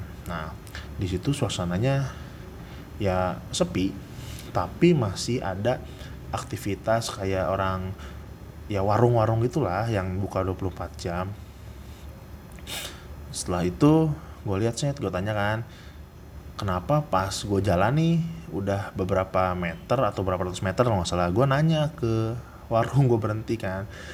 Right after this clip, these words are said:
Gua tiba-tiba lupa jalan menuju Setu itu lewat mana. Karena, eh, malam-malam, kalau gua sendiri pribadi malam itu kayak yang berbeda sama siang hari.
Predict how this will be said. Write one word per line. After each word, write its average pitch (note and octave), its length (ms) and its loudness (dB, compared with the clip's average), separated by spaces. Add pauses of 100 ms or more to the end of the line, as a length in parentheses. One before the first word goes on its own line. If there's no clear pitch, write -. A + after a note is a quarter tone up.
(420)
Gua B2 160 2
tiba-tiba A#2+ 480 2
lupa F2+ 560 2 (400)
jalan G#2 400 4
menuju F#2+ 240 0
Setu - 320 -6
itu A#2 160 0
lewat F#2+ 160 2
mana. F2+ 480 -2
Karena, G#2 640 2 (640)
eh, F2+ 260 -2 (140)
malam-malam, A2+ 640 4 (160)
kalau G2+ 240 4
gua B2+ 80 6
sendiri C3 320 2
pribadi G#2+ 240 4
malam G2+ 240 2
itu D3 400 2 (400)
kayak G#2 240 4
yang G2+ 80 0
berbeda G2+ 480 4
sama G#2+ 400 -2
siang G#2+ 240 2
hari. A2+ 400 2